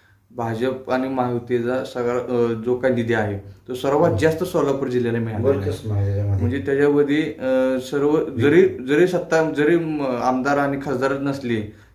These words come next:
Speaker 1: तरी स-, जे मन आपण म्हणतो, जे फडणवीस साहेबांचं जे आहे, ते सगळं सोलापूर जिल्ह्यावर आहे. म्हणजे एकंदरीत असं वाटतंय की स्थानिक स्वराज्य संस्थांमध्ये काही बदल घडून महायुतीची किंवा, अ, तुम्ही म्हणाल तसं जर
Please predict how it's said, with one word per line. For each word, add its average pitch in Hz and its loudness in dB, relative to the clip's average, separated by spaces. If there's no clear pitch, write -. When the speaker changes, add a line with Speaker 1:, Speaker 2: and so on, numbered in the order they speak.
Speaker 1:
तरी 160 0
स-, - -10
जे 143 2
मन 156 2
आपण 156 2
म्हणतो, 131 0
जे 131 -2
फडणवीस 131 -4
साहेबांचं 123 2
जे 123 2
आहे, 104 0
ते 127 -10
सगळं 151 0
सोलापूर 151 2
जिल्ह्यावर 117 0
आहे. 110 -4
म्हणजे 131 -6
एकंदरीत 160 2
असं 165 2
वाटतंय 160 0
की 170 2
स्थानिक 147 -2
स्वराज्य 147 -2
संस्थांमध्ये 139 -4
काही 135 -2
बदल 127 -2
घडून 127 0
महायुतीची 135 -4
किंवा, 151 -6
अ, 127 -4
तुम्ही 131 -2
म्हणाल 131 0
तसं 127 -4
जर 127 -2